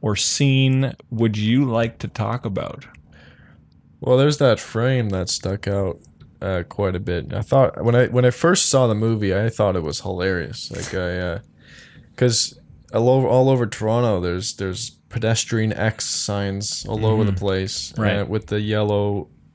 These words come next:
Speaker 2: X lights, you know, crossing lights ab-, above the streets. And what, what, uh,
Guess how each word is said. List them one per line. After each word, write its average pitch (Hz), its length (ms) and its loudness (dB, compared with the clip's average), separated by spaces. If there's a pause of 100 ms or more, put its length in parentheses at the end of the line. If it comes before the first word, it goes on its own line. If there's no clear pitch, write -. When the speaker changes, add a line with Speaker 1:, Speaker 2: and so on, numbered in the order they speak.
(720)
Speaker 2:
X - 360 -2
lights, 101 840 -2 (300)
you 107 120 -8
know, 95 340 -6
crossing 107 500 -2
lights 101 380 -2
ab-, 101 180 -6
above 104 400 -2
the 110 80 -6
streets. - 580 -4 (640)
And 104 460 0
what, 107 180 -2 (360)
what, 101 380 -4
uh, 98 500 0